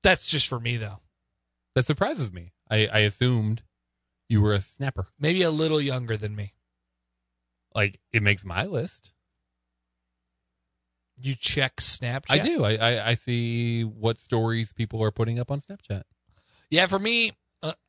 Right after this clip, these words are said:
Speaker 1: I, I guess I do too, uh, but it's like the same four people every day.
Speaker 2: Yeah, right.
Speaker 1: A lot like Instagram, though.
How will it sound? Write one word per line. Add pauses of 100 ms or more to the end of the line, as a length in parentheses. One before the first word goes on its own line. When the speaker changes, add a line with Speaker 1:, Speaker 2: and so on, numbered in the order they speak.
(280)
Speaker 1:
I, (100)
I
guess
I
do
too, (160)
uh,
but
it's
like
the
same
four
people
every
day.
Speaker 2:
Yeah, (160)
right. (640)
Speaker 1:
A
lot
like
Instagram,
though.